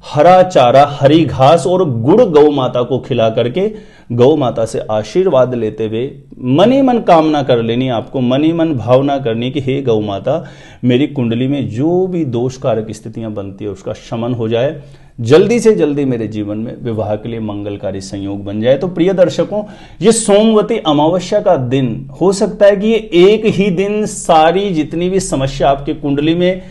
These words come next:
ग्रह दोष के कारण बनी हुई हैं, जो कि विवाह में बाधाएं उत्पन्न क-, कर रही है लगातार आपके साथ, तो ये एक ही दिन आपके शीघ्र विवाह होने का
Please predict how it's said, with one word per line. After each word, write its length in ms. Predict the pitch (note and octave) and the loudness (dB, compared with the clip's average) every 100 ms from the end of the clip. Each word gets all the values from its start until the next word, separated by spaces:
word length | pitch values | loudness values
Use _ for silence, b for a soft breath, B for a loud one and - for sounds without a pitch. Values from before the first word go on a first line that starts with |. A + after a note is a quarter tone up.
| B B B2 | B B 0
ग्रह 320 | C3+ D#3+ G3+ | 4 6 6
दोष 300 | F#3 F#3 F3+ | 4 2 2
के 140 | F#3 | -4
कारण 420 | - C3 C#3 D3+ | 0 0 0 -2
बनी 220 | C3 C3 C3+ | -2 -2 -2
हुई 220 | G#2+ G#2+ | -4 -4
हैं, 140 | A2+ | -2
जो 120 | B2 | -2
कि 100 | C3+ | 0
विवाह 360 | D#3 A#2 A#2 B2 | 0 2 2 2
में 160 | C#3 A#2+ | 0 0
बाधाएं 400 | A2+ A2 B2 C3 | 0 0 -2 -2
उत्पन्न 400 | A2 - A#2+ A2 | -4 -4 -6 -4
क-, 500 | B2+ A#2 A2+ A2 A2+ | -2 2 4 4 4
कर 140 | C#3+ | 4
रही 200 | E3+ C3+ | 6 4
है 60 | B2+ | 2
लगातार 480 | A#2 A2+ A2 A#2+ A2+ | 2 2 2 2 2
आपके 260 | A2 C#3 | 0 -2
साथ, 240 | - D3 F3 - B B B B - | 0 2 0 -4 B B B B 4
तो 140 | G3+ | 6
ये 260 | A3+ F#3+ A3 A3+ - | 8 8 8 6 4
एक 340 | D#3+ F#3 G3+ | 4 6 4
ही 280 | G3 C3 G3 | 2 -2 -2
दिन 380 | D3+ D#3 F#3+ - | 2 2 0 -2
आपके 680 | C3 B2 B2+ - D#3 F3 F3 - - | 2 2 0 -4 -2 -2 -4 -12 -18
शीघ्र 440 | - - E3+ D#3+ | -18 -6 -4 -2
विवाह 320 | D#3+ B2 A#2 A2+ | -2 0 2 2
होने 360 | G#2 G#2+ G#2 | 0 -4 -6
का 340 | G2+ C3+ D#3+ | -4 -6 -6